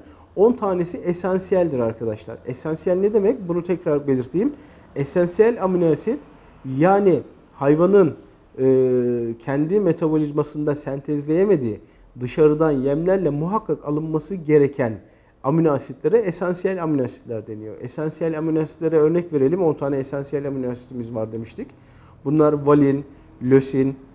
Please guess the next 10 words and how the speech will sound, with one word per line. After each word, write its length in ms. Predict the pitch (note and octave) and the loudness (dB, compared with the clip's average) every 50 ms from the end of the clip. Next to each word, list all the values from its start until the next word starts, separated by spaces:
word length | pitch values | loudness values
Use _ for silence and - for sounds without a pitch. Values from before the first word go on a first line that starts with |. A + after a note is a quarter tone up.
| - - | -14 -10
izolösin, 680 | B2 B2 C3+ C#3 C#3+ C#3 C3 - - C3 B2+ B2 C3 - | -4 0 2 2 2 2 -2 -2 -4 -6 -4 -6 -6 -6
fenilalanin, 720 | - - C3+ C#3 C#3 C#3 C#3 C3+ C3 C3 B2+ B2+ B2 B2 B2+ | -2 0 0 2 2 2 2 2 4 2 2 2 0 -2 -2
triptofan, 760 | B2+ - C#3 C3+ C3+ - - D3+ C3+ - - C3 C3 C3 C3 - - - - - - | -6 -8 -8 -8 -6 0 2 2 2 2 0 -2 -2 -2 -6 -12 -20 -20 -20 -10 -4
metionin, 680 | B2 B2+ B2+ B2+ - C#3+ C#3 C3+ C3 B2+ B2+ B2+ B2 A#2+ - - | 0 0 0 0 0 0 2 2 2 2 0 0 -2 -4 -6 -4
trionin, 560 | D3+ C#3 C#3+ C#3+ C#3 C3+ C3+ C3+ D3 F#3+ G3+ - - - - _ - | 0 4 4 6 6 6 4 2 2 0 -2 -6 -14 -20 -14 _ -8
histidin, 560 | D3+ D3 - - D#3+ D3 C#3 D#3 F#3+ G#3 G3+ - | -8 -8 -6 -6 -6 -2 0 0 0 0 -4 -6
argidin, 640 | C#3 C#3 D3 C#3+ C#3 D3+ D3+ D3 F3+ G#3+ A#3 A#3+ - - - | -2 -2 -2 -2 -2 -4 -6 -4 -4 -4 -6 -8 -12 -16 -8
arginin 580 | - C#3+ D3 C#3+ C#3+ D#3 D#3+ E3 F#3+ A#3+ B3 A3+ | -2 0 0 0 0 0 0 2 2 0 0 0
ve 100 | F3+ F3+ | -2 -2
lizin 460 | F#3 E3+ F3 F3 D#3 F3 F#3+ A#3+ B3+ | 0 -2 -2 -2 0 0 0 0 -2